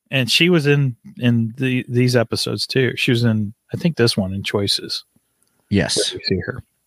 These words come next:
Speaker 2: Yes.
Speaker 1: So,
Speaker 2: Yes.
Speaker 1: yeah. Oh, I
Speaker 2: Um,
Speaker 1: just saw, uh, Brian commented the, the saber-toothed tiger was a saber-toothed loth cat. Uh,
Speaker 2: <laughs>
Speaker 1: yeah, it, it kinda looked like that.
Speaker 2: <laughs>
Speaker 1: Sorry, Brian, I mi-,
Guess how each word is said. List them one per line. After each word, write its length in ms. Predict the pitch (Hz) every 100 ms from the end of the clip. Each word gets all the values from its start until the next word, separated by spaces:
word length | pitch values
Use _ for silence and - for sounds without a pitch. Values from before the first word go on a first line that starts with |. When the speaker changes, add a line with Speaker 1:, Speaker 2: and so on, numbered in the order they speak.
| _ _ - - -
Speaker 2:
Yes. 260 | - 90 -
Speaker 1:
So, 260 | - 98 98
Speaker 2:
Yes. 400 | 82 - - - _ _ _ _ - -
Speaker 1:
yeah. 240 | 117 - - - 95
Oh, 80 | 175
I 100 | 175
Speaker 2:
Um, 40 | 180
Speaker 1:
just 240 | 196 -
saw, 240 | 185 165
uh, 340 | 139 147 135 131
Brian 440 | 123 143 147 135
commented 580 | - 139 139 135 127 117
the, 240 | 113 117 120
the 160 | 120
saber-toothed 560 | - 143 131 123 131 117 _ _
tiger 480 | - 123 117 117 110
was 160 | 107 110
a 80 |
saber-toothed 600 | 110 127 123 123 - 117 -
loth 280 | 113 113
cat. 260 | - 101 98 - - - - - -
Uh, 380 | 123 123 127 127 131
Speaker 2:
<laughs> 140 | 123
Speaker 1:
yeah, 260 | 156 175 160
it, 140 | 147 143
it 180 | 135 160
kinda 260 | 165 151
looked 220 | 147 160 -
like 180 | 127 269
that. 960 | 262 - 311 311 269 269 269 262 294 -
Speaker 2:
<laughs> 380 | - 208 _ -
Speaker 1:
Sorry, 160 | 147 143 156
Brian, 200 | 131 135
I 20 |
mi-, 180 | 131